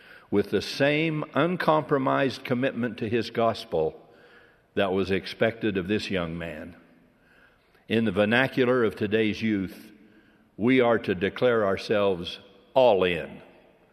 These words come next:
In his characteristically memorable prose, C S Lewis imagines the Lord saying to us something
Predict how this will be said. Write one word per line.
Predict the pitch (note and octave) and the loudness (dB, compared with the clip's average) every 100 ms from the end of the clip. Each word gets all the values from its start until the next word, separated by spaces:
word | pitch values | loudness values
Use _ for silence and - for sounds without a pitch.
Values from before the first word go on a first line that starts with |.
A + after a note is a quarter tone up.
| _ _ _ _ _ _ _ _ _ _ _ _ - | _ _ _ _ _ _ _ _ _ _ _ _ -4
In | A#2 B2 | 0 2
his | A#2 G#2+ | 2 0
characteristically | - D#3+ F3+ - C#3 B2+ B2 B2+ A2 G#2+ G2+ G2+ | 0 2 2 2 2 2 0 -4 -2 0 0 -2
memorable | G#2 A#2+ A2+ G2 F#2 | -4 -2 -2 -2 -2
prose, | F2+ - F#2+ E2 F2 F2 - - - - - _ _ | -2 0 2 2 0 -4 -12 -18 -20 -20 -20 _ _
C | - - D#3+ | -4 0 4
S | C#3 A#2+ C3+ | 4 2 0
Lewis | B2+ G#2+ - | 2 2 0
imagines | G2+ G#2 G#2+ G2 G2+ F#2+ F#2 | -4 -2 -2 -2 -4 -4 -4
the | G2 | -2
Lord | G2 G2+ F#2+ | 0 0 -2
saying | - B2+ A2+ G#2 F#2 | -4 -2 -2 -2 -4
to | F#2+ | -2
us | F#2 F#2 - - - - | 0 0 -4 -16 -20 -8
something | - G3+ D3+ A2 F#2+ | 0 0 2 -2 -2